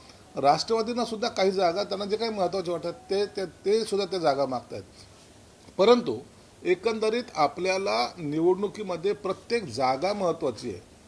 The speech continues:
हे सर्व महायुतीच्या नेत्यांनी डोक्यात ठेवल्यामुळं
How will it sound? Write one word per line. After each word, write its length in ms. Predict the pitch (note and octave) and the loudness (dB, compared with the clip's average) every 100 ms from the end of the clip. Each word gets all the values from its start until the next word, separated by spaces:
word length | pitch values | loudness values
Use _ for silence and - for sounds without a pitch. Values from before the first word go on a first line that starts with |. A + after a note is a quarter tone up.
| - - - | -20 -20 0
हे 160 | E3 A3 | 4 4
सर्व 460 | - E3+ F#3+ A3+ A3+ - - - | 2 0 2 2 0 -10 -20 -12
महायुतीच्या 640 | - C#3 F#3+ F#3 F#3 G3+ | -4 0 0 0 -2 -2
नेत्यांनी 480 | G3+ D3+ C3 E3 G3 | -2 -2 -2 -4 -4
डोक्यात 300 | E3 D3+ E3 | -6 -6 -6
ठेवल्यामुळं 520 | C#3 C3+ F3 E3+ A#2+ | -4 0 2 2 0